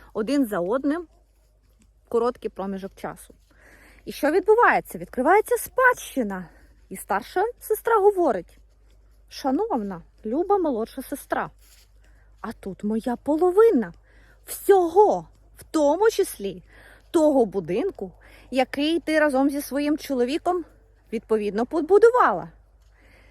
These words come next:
І, друзі, знаєте що? По закону старша сестра права. Так, я розумію, ви будете зараз обурюватися, як так? Старша сестра давала слово,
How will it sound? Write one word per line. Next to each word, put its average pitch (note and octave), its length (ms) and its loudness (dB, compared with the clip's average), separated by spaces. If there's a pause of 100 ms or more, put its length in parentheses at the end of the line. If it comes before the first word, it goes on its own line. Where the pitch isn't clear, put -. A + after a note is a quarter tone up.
(640)
І, B3 80 -4
друзі, C4 300 -2
знаєте C#4 440 0
що? B4+ 340 -2 (380)
По E4+ 140 0
закону A3+ 580 -2
старша C4 560 0
сестра A3 540 -2 (240)
права. A#3 640 2 (840)
Так, A#4+ 240 4
я C#4+ 120 0
розумію, C#4 520 0
ви B3+ 100 -2
будете A#3+ 420 -6
зараз A3+ 360 -2
обурюватися, A#3+ 720 -6
як A3+ 280 -4
так? D4+ 360 0 (360)
Старша A3+ 360 -2
сестра A3+ 380 -4
давала G#3 360 -2
слово, C#4 560 -2